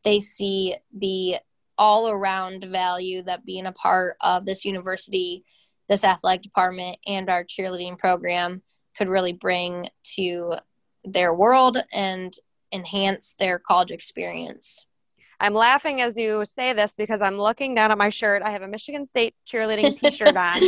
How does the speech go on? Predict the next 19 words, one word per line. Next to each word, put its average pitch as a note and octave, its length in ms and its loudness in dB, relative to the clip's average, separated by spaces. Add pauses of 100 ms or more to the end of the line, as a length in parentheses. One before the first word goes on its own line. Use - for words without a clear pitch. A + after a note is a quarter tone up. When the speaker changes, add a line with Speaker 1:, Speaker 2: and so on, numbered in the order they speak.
(160)
Speaker 1:
<laughs> G#3+ 200 -16
Speaker 2:
I G#3 120 0
have A#3 140 4
a A3+ 40 2
Michigan C#4 420 0
State B3 240 -2
water D4+ 300 4
bottle G#3+ 240 4
in G3 140 -4
front G3 180 -8
of F#3+ 60 -8
me. F#3+ 180 2
I - 140 4
have G#3+ 80 0
a A3 80 0
Michigan D4+ 420 0
State C4 280 2
notebook. A3+ 440 2
Speaker 1:
Yes, G#3+ 300 4